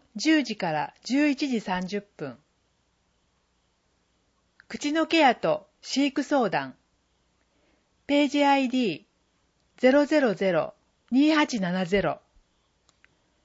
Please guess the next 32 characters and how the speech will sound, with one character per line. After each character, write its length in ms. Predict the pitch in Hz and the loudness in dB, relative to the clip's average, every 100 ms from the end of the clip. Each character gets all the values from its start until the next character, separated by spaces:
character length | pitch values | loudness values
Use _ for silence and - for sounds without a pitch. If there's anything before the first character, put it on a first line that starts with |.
| _ _ _ _ | _ _ _ _
子 140 | - 240 | -6 2
供 240 | 302 302 | 4 4
の 100 | 294 | 2
仕 200 | 269 254 | 2 2
上 120 | 285 | 4
げ 140 | 285 294 | 4 2
磨 280 | 294 262 208 | 2 0 -2
き、 300 | - - - _ _ _ _ _ - | -6 -10 -10 _ _ _ _ _ -4
歯 80 | |
や 320 | 294 214 175 - - | 0 0 0 -4 -8
口 220 | 262 285 | 0 0
腔 220 | - 302 277 | 0 -2 -2
機 180 | 302 | -2
能 220 | 285 233 185 | 0 0 -2
の 260 | 156 - _ | -6 -10 _
不 180 | - 233 | -4 0
安 200 | 277 294 | 4 4
や 100 | 285 | 2
疑 160 | 226 240 | 0 0
問 320 | 247 247 220 | 2 0 -2
に 180 | 214 - | -6 -8
歯 140 | - - | -12 -2
科 160 | 285 | 0
衛 200 | 294 302 | 2 0
生 240 | - 311 277 | 0 -2 -2
士 140 | 220 | -4
が 120 | 180 | -8
対 340 | - 190 202 208 | -6 -4 -2 -2
応 120 | 202 | -4
し 160 | - 180 | -6 -10
ま 180 | 175 | -10
す。 120 | 170 | -10